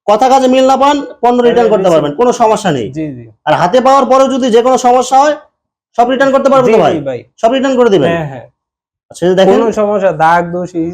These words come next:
Speaker 2: স্পট এগুলো তো থাকবোই না, আমি
Speaker 1: এই
Speaker 2: ফুল
Speaker 1: দেখেন।
Speaker 2: গ্যারান্টি দিয়ে দিতেছি।
Speaker 1: অসাধারণ কালার এবং প্রিন্ট দেখেন, এগুলো একদম জীবন্ত কালার, এগুলো একদম।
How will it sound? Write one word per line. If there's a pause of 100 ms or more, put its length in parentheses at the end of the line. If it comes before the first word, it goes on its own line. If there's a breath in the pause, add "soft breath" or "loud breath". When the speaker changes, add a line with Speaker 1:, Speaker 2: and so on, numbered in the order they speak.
Speaker 2:
স্পট
এগুলো (120)
তো (720 loud breath)
থাকবোই
না,
আমি
Speaker 1:
এই (140)
Speaker 2:
ফুল
Speaker 1:
দেখেন।
Speaker 2:
গ্যারান্টি
দিয়ে
দিতেছি। (120)
Speaker 1:
অসাধারণ (160)
কালার
এবং (100)
প্রিন্ট
দেখেন,
এগুলো
একদম (120)
জীবন্ত (100)
কালার,
এগুলো
একদম।